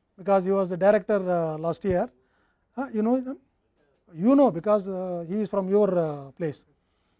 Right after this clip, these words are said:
A C Tech. He studied in A C Tech. Huh? Came to A C Tech many times.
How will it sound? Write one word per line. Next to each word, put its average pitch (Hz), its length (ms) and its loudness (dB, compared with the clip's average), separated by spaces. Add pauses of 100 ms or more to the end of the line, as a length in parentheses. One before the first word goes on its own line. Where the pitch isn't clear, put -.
(240)
A 185 100 0
C 185 120 0
Tech. 147 260 -4
He 185 120 -6
studied 196 240 4
in 180 100 2
A 156 80 -2
C 139 120 -8
Tech. 139 140 -20 (1800)
Huh? 233 180 8 (160)
Came 226 240 6
to 226 160 8
A 214 40 10
C 202 120 -2
Tech 190 160 -4
many 175 220 -6
times. 175 240 -8